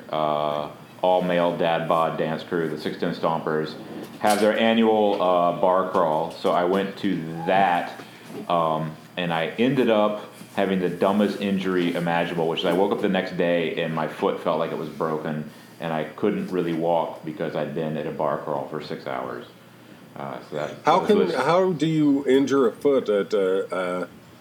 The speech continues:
Speaker 2: something called the Stompers?
Speaker 1: Uh, yeah, I don't know. Stamping around. I didn't even get drunk this year, so it's amazing. I don't know how I did it. And then maybe the secret, I should have been drunk, and then I wouldn't have hurt my foot.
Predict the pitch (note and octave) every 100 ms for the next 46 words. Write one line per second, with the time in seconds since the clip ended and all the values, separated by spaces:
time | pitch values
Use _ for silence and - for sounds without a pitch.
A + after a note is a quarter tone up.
0 | - - B2+ A#2 B2 A2 A2+ A2 F2+ F2+
1 | - A2 A2+ D#2 C#2 - - - - -
2 | - - - - - - - - - G2
3 | E2 D#2 E2+ F2+ F#2+ A#2 D2+ - - -
4 | - - F2 E2+ F2 F2+ F2 G#2+ E2 D2+
5 | - - - - A#2 A2 B2+ D#3 D3+ B2+
6 | A2+ F2+ G2+ E2+ - D#2 - D2 C#2 E2+
7 | D2+ E2 D#2+ F2+ D2+ C#2+ D2+ D#2+ D#2 D2+
8 | D2 D2+ D2 C#2 - G2 G#2+ A2+ A2 G#2+
9 | A#2 C#3+ C#3 C#3 B2+ F#2+ G2 G#2+ F2+ D2+
10 | D2 D2+ - - D2+ D#2 D2+ D2+ D2+ D2
11 | D2 C#2 D#2 C#2+